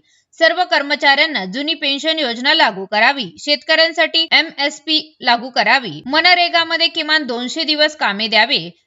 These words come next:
सर्व कंत्राटी, रोजंदारी, अंशकालीन कर्मचाऱ्यांच्या सेवा नियमित कराव्या,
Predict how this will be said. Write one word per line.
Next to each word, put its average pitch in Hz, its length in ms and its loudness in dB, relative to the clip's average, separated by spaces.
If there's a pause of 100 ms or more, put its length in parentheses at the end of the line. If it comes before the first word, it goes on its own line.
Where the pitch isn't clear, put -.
सर्व 311 400 2
कंत्राटी, 254 600 0
रोजंदारी, 311 640 0 (160)
अंशकालीन 277 720 0
कर्मचाऱ्यांच्या 254 800 0
सेवा 262 300 -2
नियमित 233 360 -4 (100)
कराव्या, 214 440 2